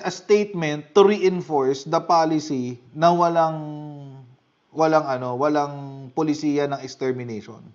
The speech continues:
Tapos sasabihin mo, "Paano yung blood ng seven hundred? Ano nangyari doon? Natunaw?" Hindi, natuyo.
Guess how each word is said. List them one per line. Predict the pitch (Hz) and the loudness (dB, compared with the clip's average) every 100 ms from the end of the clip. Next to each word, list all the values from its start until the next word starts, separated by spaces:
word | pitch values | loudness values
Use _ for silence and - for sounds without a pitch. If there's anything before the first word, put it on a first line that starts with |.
| _ _ _ _ _ _ _ _ _ - | _ _ _ _ _ _ _ _ _ -2
Tapos | 151 190 185 | 0 2 2
sasabihin | 175 165 160 | 2 2 0
mo, | 156 | 0
"Paano | 160 247 254 | 0 0 -2
yung | 247 240 226 180 | -6 -6 -6 -2
blood | 214 190 | -2 0
ng | 202 196 | -2 0
seven | 196 190 185 | 0 2 0
hundred? | 196 220 202 | -2 0 -2
Ano | 175 190 | -2 -4
nangyari | 190 180 175 175 | -4 -4 -4 -4
doon? | 175 175 | -2 -4
Natunaw?" | 147 151 147 143 165 175 | -4 -6 -6 -8 -12 -14
Hindi, | 160 175 139 | -6 -2 -2
natuyo. | 135 175 143 104 | -4 -6 -6 -8